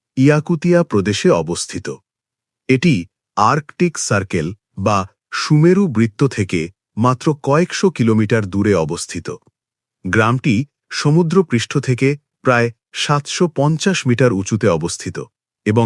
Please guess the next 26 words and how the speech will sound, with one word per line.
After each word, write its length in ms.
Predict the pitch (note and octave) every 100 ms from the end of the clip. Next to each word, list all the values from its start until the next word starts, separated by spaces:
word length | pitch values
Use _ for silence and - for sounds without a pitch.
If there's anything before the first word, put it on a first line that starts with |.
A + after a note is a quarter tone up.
| A2+
এর 120 | G#2
চারপাশ 580 | - A2 B2 C#3+ F#2 F#2+ - _ _ -
পাহাড় 360 | C3 A#2 C#3+ B2+
দিয়ে 240 | G2+ G2
ঘেরা। 320 | F2+ F#2 C#2 - _ _ _ _ _ -
পাহাড়ের 440 | C3+ A#2+ E3+ G#3+
কারণে 420 | F#3 C3+ D3+ C#3 D#2+ G2+ _ _ -
উত্তর 360 | D#3 - G3+ F3+
দিক 180 | D3 C#3
থেকে 240 | - C#3 D3
আসা 260 | A2+ - C3
ঠান্ডা 380 | - A2 A2 B2 B2+
বাতাস 420 | F#2 - G2+ F#2+ - _ _
উপত্যকায় 600 | C3 C#3+ D#3 - A#2+ B2+ -
আটকা 300 | F2+ G2 -
পড়ে, 240 | E2+ D2+ C#2 - _ _ -
যা 180 | F#2+ A#2+ -
এই 160 | G#2+ A#2
জায়গাকে 540 | G#2+ F#2+ F#2+ A#2+ - D#2 G#2+ _ _
চরম 400 | - D#3 D#3 F#3+ G3
শীতল 380 | - G#2+ G#2 F#2+
করে 260 | - D#2+
তোলে। 260 | D#2 C#2 C2 - _ _ _ _ -
মজার 440 | G2 F2 F2 A#2+
ব্যাপার 300 | B2+ C3+ E3 D#3+
হল, 200 | E3+